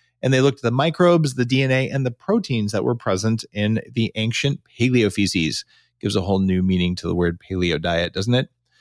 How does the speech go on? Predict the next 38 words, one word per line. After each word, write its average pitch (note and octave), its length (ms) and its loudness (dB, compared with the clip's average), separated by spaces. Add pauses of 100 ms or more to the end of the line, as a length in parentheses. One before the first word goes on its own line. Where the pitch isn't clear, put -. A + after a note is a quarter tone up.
(360)
They D#3 80 2
came A3 160 2
across G#3 320 2
two - 140 0
different A3+ 320 2
fungal D#3 260 2
species C3+ 520 0
that B2 120 2
are B2 80 2
usually F#3 460 2
used E3 240 4
in C#3+ 140 4
blue A#2 220 4
cheese A#2 380 2
and A2 380 -2
beer G3+ 180 6
production A#2+ 640 0 (380)
and B2 200 0
said, B2+ 180 0
"Well, A2+ 320 2 (100)
let's A2 160 -2
put G#2 220 0
two A2+ 200 2
and G#2 100 2
two G#2 120 0
together." B2+ 480 2
These B2 220 0
guys A2+ 460 0
were A2 240 2
eating G2+ 240 0
their G2 100 2
blue F#2+ 220 0
cheese F#2 360 -2
and F2+ 140 -2
getting F#2 260 -2
drunk E2 300 -6
on D#2 180 -4
beer. G#1 360 -10